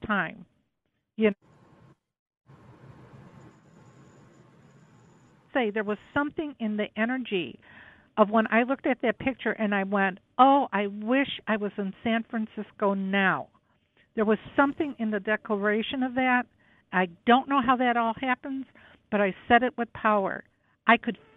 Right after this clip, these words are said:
feel it, and this is a, this is a big thing, that when we feel what we want, it happens.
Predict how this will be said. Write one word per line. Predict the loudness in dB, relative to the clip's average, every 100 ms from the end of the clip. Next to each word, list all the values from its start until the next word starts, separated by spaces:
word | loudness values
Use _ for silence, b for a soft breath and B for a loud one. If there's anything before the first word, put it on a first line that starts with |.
| -2
feel | 0 2 0
it, | -4 _ -8
and | -8 -8
this | -6 -6 -6
is | -8
a, | -10 -10 -20 -20 -8
this | -4 -4
is | -2
a | -2
big | 0 0 0 -2
thing, | -2 -2 0
that | -2 0
when | -2
we | -2 -4 _ _ 2
feel | 4 4 2 0 -8 _ _ _ _
what | 0 2
we | 0
want, | 0 0 0 -4 -8 -18 _ _ _ -4
it | -2 0
happens. | -2 -2 -8 -14